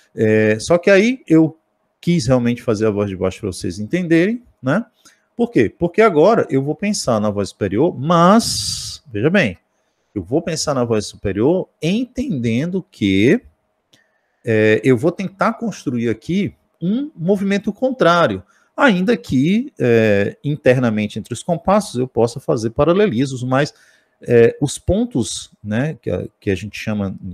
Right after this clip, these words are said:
que eu chamo no caso, e tem outros autores que chamam também, enfim, é, de notas pivô, né, ou, ou, ou essas notas, é, de referência, né, é, essas notas de referência, elas formem um contorno,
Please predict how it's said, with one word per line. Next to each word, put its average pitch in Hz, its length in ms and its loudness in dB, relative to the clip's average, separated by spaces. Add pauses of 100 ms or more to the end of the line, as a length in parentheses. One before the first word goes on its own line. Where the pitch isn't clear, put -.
que 107 140 -2
eu 101 60 0
chamo 92 340 -8
no 87 60 -12
caso, 117 300 -4
e - 40 -18
tem 90 180 -10
outros 87 220 -10
autores 87 340 -8
que - 80 -20
chamam 92 200 -12
também, 113 240 -6
enfim, 110 220 -10 (540)
é, 101 540 2
de 98 180 -10
notas 110 440 0
pivô, 92 960 0
né, 92 280 -4
ou, 90 200 -4 (160)
ou, 95 420 -12
ou 98 300 -8
essas 92 340 -8
notas, 92 520 -8 (380)
é, 92 640 0
de 87 120 -4
referência, 98 960 -2 (100)
né, 127 240 -4 (640)
é, 104 280 -2
essas 143 300 2
notas 113 280 0
de 92 100 -10
referência, 98 720 -8
elas 117 340 0
formem 147 520 0 (400)
um 117 140 -4
contorno, 143 720 -2